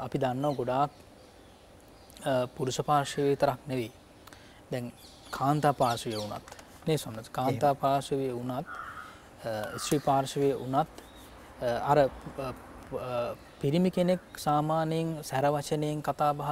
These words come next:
Speaker 1: කරනකොට ලොකුවට, අ, ඒ විදිහට තේරෙන ලොකුවට ඒක වරදක් විදිහට මේ වැටහෙනවටත් වඩා නිකන් ඕලාරික විදිහට ටිකක් තද ගතියට තේරෙනවා කාන්තාවක්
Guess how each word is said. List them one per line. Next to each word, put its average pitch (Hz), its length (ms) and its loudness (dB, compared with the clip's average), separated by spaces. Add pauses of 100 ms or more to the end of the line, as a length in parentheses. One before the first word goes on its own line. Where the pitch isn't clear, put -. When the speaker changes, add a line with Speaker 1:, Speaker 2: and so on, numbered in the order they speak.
Speaker 1:
කරනකොට 151 540 -4
ලොකුවට, 143 440 -2
අ, 156 80 2 (960)
ඒ 127 100 -2
විදිහට 143 420 0
තේරෙන 139 360 2 (300)
ලොකුවට 147 380 4 (480)
ඒක 143 180 -2
වරදක් 139 520 4
විදිහට 147 340 2 (600)
මේ 139 280 0
වැටහෙනවටත් 147 800 0
වඩා 139 440 6 (580)
නිකන් 196 300 -2
ඕලාරික 180 540 6
විදිහට 185 440 2
ටිකක් 180 220 -2 (100)
තද 135 240 -2
ගතියට 175 400 4
තේරෙනවා 190 500 2 (340)
කාන්තාවක් 180 720 4